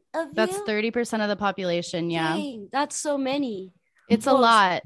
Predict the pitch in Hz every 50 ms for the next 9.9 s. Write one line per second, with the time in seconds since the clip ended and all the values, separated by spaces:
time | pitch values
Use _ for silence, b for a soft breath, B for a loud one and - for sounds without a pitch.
0 | - _ - 233 247 240 240 233 226 233 247 277 254 254 240 226 214 208 208 -
1 | - 214 220 214 214 208 196 185 185 180 175 185 247 302 302 233 170 127 175 190
2 | 190 214 208 196 220 208 220 233 254 240 262 226 208 196 196 233 262 254 - 190
3 | - - 196 185 - - 220 220 214 202 214 202 196 202 202 202 185 185 175 180
4 | - 240 247 220 285 - 247 269 277 269 - 349 311 339 302 262 - 262 240 -
5 | - 233 226 226 202 214 208 185 - - _ _ _ _ - - - 247 247 -
6 | - 226 214 185 - - 214 208 196 196 196 196 - 185 185 - - 202 208 220
7 | 220 214 208 196 196 185 185 - - _ _ _ _ _ _ _ _ _ - 214
8 | 208 208 - - - - 180 - 196 202 214 208 226 220 - - 220 208 185 202
9 | 190 175 180 185 190 196 - - - - 196 196 185 180 175 180 190 185